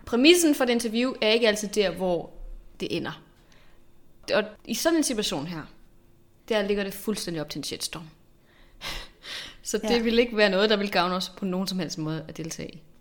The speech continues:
Speaker 1: Så.
Speaker 2: Nej, så skal det være i sådan et koncept som Genstart, hvor jeg også faktisk synes, det bliver behandlet rigtig, rigtig fint,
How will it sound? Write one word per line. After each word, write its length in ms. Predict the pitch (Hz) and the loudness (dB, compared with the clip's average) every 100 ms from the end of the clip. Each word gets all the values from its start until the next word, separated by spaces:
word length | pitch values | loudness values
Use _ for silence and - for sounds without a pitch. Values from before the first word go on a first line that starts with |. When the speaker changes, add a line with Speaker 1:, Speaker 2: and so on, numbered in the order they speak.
| - - - | -20 -20 -14
Speaker 1:
Så. 100 | - | -2
Speaker 2:
Nej, 80 | - | -2
så 140 | 233 | 0
skal 220 | 285 320 269 | 0 2 2
det 100 | 262 | 4
være 140 | 226 | 4
i 40 | |
sådan 220 | 226 240 233 | 4 0 -2
et 60 | |
koncept 440 | - 208 - 226 - | -2 -2 0 -2 -2
som 260 | 226 220 208 | -2 -2 -2
Genstart, 480 | 202 202 - 196 208 - | -4 -4 -2 -4 -4 -2
hvor 120 | 196 | 2
jeg 160 | 196 | 4
også 220 | 196 196 202 | 2 0 -2
faktisk 200 | 190 - | -2 0
synes, 140 | 208 | -4
det 120 | 202 | -4
bliver 100 | 196 | -4
behandlet 360 | 196 214 190 180 | -2 -2 0 0
rigtig, 260 | 185 190 185 | -2 -4 -8
rigtig 220 | 196 202 | -8 -8
fint, 400 | - 247 190 - | -4 -2 -4 -10